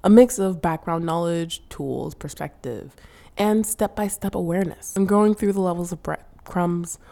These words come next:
are you extracting the key aspects from the noise? Every puzzle is solvable. The question is,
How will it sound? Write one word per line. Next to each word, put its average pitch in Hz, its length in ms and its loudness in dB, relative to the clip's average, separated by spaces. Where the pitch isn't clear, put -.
are 185 160 2
you 214 180 2
extracting 202 560 -2
the 185 60 0
key - 340 -8
aspects - 480 -10
from 190 200 -4
the 202 60 -2
noise? - 540 -6
Every 226 500 2
puzzle 165 680 0
is 151 500 -4
solvable. 156 680 -8
The 170 100 -4
question 170 420 0
is, 170 480 -2